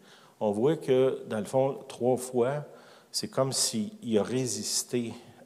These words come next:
à ce que Dieu lui demandait de faire. Puis ça, c'est une chose, je vous dis, Dieu, il vous amène une place, il nous amène à une place où est-ce que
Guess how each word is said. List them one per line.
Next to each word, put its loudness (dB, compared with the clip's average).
à -6
ce 2
que 0
Dieu -2
lui 0
demandait -2
de -12
faire. -12
Puis -14
ça, 2
c'est 0
une 0
chose, 0
je -10
vous -4
dis, -2
Dieu, -2
il 0
vous -2
amène 0
une 0
place, -2
il -2
nous 0
amène -2
à -4
une -8
place -4
où 0
est-ce -4
que -2